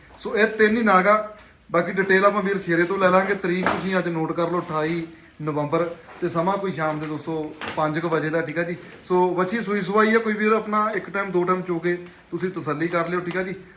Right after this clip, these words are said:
ਸੋ ਜਰਸੀ ਕ੍ਰੋਸ ਅੰਗ ਦੇ ਵਿੱਚ ਆ, ਕੱਦ ਵੱਡਾ। ਆਓ ਕਰਦੇ ਹਾਂ ਗੱਲਬਾਤ।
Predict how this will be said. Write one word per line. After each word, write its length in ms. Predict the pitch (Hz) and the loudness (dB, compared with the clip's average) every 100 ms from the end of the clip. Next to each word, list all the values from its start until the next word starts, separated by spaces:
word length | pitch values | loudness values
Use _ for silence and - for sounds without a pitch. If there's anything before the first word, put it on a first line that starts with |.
| - | -8
ਸੋ 80 | 175 | -6
ਜਰਸੀ 360 | 151 170 175 196 | 0 0 0 -2
ਕ੍ਰੋਸ 320 | 185 170 165 | 0 0 2
ਅੰਗ 120 | 160 | -2
ਦੇ 160 | 156 170 | 0 0
ਵਿੱਚ 200 | 160 180 | 0 0
ਆ, 40 | |
ਕੱਦ 280 | 175 165 160 | 2 2 2
ਵੱਡਾ। 340 | 151 131 123 - - - - - - - - 165 | 0 -2 -4 -6 -20 -20 -20 -20 -20 -20 -4 2
ਆਓ 120 | 185 | 4
ਕਰਦੇ 300 | 190 175 190 | 4 2 2
ਹਾਂ 80 | 180 | 2
ਗੱਲਬਾਤ। 500 | 156 135 139 135 | 0 2 0 -2